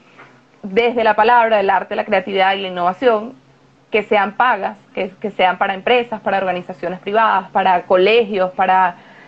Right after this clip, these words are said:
para todo aquel el que necesite estas herramientas, adueñarse de estas herramientas, y ese sea como, esa va a ser el ala económica de este proyecto. Nuestro, nuestra intervención social sigue siendo, eh,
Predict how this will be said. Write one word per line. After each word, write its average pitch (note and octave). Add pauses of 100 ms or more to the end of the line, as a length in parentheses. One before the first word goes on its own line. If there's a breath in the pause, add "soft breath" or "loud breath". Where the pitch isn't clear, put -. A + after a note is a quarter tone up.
(160 loud breath)
para G#3
todo A3+
aquel C#4
el C#4
que D4+
necesite B3
estas D4+
herramientas, A3 (640)
adueñarse G#3
de B3+
estas C4+
herramientas, C4+ (560 loud breath)
y D4
ese A3
sea C4
como, C4
esa A3+
va B3+
a C4
ser B3+
el C4
ala A#3+
económica A#3
de A3
este G#3
proyecto. C4
Nuestro, G3+
nuestra G#3
intervención G3
social A#3
sigue A#3
siendo, A3+
eh, F#3+